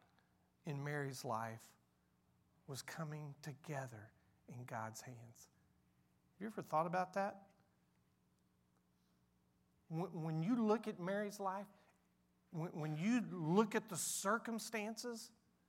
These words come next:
of Mary's life, it looks like it's all falling apart.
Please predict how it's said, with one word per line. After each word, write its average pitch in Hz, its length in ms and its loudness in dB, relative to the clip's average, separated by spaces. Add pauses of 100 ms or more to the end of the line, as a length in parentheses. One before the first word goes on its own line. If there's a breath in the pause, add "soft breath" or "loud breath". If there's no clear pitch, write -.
(340 soft breath)
of 143 160 -2
Mary's 185 420 0
life, 190 300 6 (520 loud breath)
it 214 220 4
looks 226 300 2
like 185 280 2
it's 165 240 -6 (260)
all 196 560 -4 (300 soft breath)
falling 170 460 -2
apart. 190 440 -8